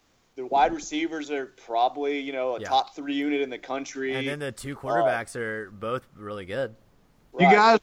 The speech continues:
Speaker 3: forgot the best part of the offense.
Speaker 1: Dawson
Speaker 2: Dawson
Speaker 1: Knox.
Speaker 2: Knox.
Speaker 3: Yeah, a healthy Dawson Knox. I mean,
Speaker 1: See,
Speaker 2: Yeah,
Speaker 1: I think he
Speaker 2: basically,
Speaker 1: was pretty
Speaker 2: basically
Speaker 1: good last
Speaker 2: Gronkowski.
Speaker 1: year.
Speaker 2: He was fine.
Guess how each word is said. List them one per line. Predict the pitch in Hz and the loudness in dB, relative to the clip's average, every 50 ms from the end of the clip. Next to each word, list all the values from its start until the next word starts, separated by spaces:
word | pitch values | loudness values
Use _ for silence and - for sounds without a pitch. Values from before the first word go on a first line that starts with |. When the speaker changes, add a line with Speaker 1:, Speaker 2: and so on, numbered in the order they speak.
| - - | 2 -2
Speaker 3:
forgot | 190 170 156 175 185 208 220 214 - | -2 0 4 6 6 6 6 4 0
the | - | -6
best | 139 131 160 170 165 165 - | -6 -4 -4 -4 -6 -8 -6
part | - 170 165 165 160 | -4 -2 0 0 -2
of | 151 | -2
the | 143 135 139 | -2 -2 0
offense. | 156 180 170 - - 120 113 110 117 - - - - _ _ _ _ _ _ _ _ _ _ _ _ _ | 0 0 0 -2 -6 -10 -10 -12 -14 -18 -20 -20 -20 _ _ _ _ _ _ _ _ _ _ _ _ _
Speaker 1:
Dawson | _ 151 139 143 143 123 | _ 0 0 0 0 0
Speaker 2:
Dawson | 113 110 98 120 110 | -2 -4 -4 -4 -2
Speaker 1:
Knox. | 104 107 135 131 104 | 0 2 2 0 0
Speaker 2:
Knox. | - - - - - - - _ _ _ _ | -2 -8 -14 -16 -18 -20 -20 _ _ _ _
Speaker 3:
Yeah, | - 226 214 185 175 180 170 - | 6 6 8 8 6 4 2 0
a | 143 | 4
healthy | 170 175 208 196 - 190 165 | 4 4 4 4 2 0 -2
Dawson | 156 160 160 180 185 - - - 139 123 | -2 -2 -2 -2 -2 -4 -6 -8 -10 -10
Knox. | 131 147 - - - - - - _ - - _ _ | -10 -10 -12 -12 -12 -16 -20 -20 _ -20 -20 _ _
I | 127 131 | -14 -12
mean, | 131 127 127 123 113 107 | -12 -10 -8 -8 -8 -8
Speaker 1:
See, | 104 - 208 196 - - | -10 -10 -12 -14 -16 -10
Speaker 2:
Yeah, | - 139 143 | -4 -2 -2
Speaker 1:
I | |
think | 117 107 | 0 2
he | - | 4
Speaker 2:
basically, | - 160 - 339 - 170 147 | 4 4 6 6 6 8 6
Speaker 1:
was | 135 | 6
pretty | 120 135 175 | 6 6 6
Speaker 2:
basically | 190 196 185 196 175 | 6 6 6 6 8
Speaker 1:
good | 185 190 | 8 10
last | 151 - - - - | 10 10 8 8 8
Speaker 2:
Gronkowski. | 135 135 143 131 - - | 8 8 8 6 4 -2
Speaker 1:
year. | 107 98 98 107 - - - - - | -6 -6 -6 -8 -10 -14 -20 -14 -6
Speaker 2:
He | - 156 | -2 0
was | 190 165 - | 0 0 0
fine. | - 98 85 85 87 | -2 -4 -4 -4 -8